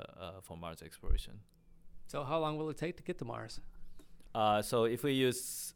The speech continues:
Speaker 1: um, the, the chemical rocket, it will be, uh, ten months or so.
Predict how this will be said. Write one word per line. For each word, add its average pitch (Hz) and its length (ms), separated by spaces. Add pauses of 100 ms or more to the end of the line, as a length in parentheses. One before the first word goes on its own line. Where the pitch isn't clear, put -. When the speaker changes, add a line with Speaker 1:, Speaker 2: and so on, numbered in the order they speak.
Speaker 1:
um, 101 760
the, 95 280
the 104 140
chemical 101 420
rocket, 95 640
it 95 100
will 92 100
be, 87 200
uh, 85 220 (100)
ten 92 140
months 85 380
or 90 80
so. 104 260